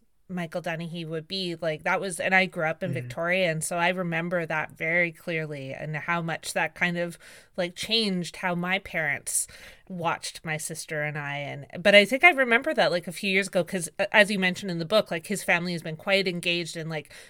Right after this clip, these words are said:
Speaker 1: making sure there's those images out there of what Michael would look like now. Um,
Speaker 2: Mm-hmm.
Speaker 1: but I remember that a few years ago where they thought he, someone had come forward thinking they were Michael Dennehy.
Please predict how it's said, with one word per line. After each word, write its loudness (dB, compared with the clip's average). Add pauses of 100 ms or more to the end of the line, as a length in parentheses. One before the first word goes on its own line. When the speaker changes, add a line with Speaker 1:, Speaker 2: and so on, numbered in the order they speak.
(100)
Speaker 1:
making -4
sure 0
there's -4
those -6
images -4
out -4
there 0
of -8
what -4
Michael -6
would -8
look -6
like -8
now. -2 (320)
Um, -8
Speaker 2:
Mm-hmm. -2
Speaker 1:
but -6
I 0
remember 0
that -2
a -6
few -8
years -4
ago -4
where -4
they -6
thought -8
he, -20 (120)
someone 0
had -2
come -6
forward 0
thinking -6
they -4
were -6
Michael -10
Dennehy. -12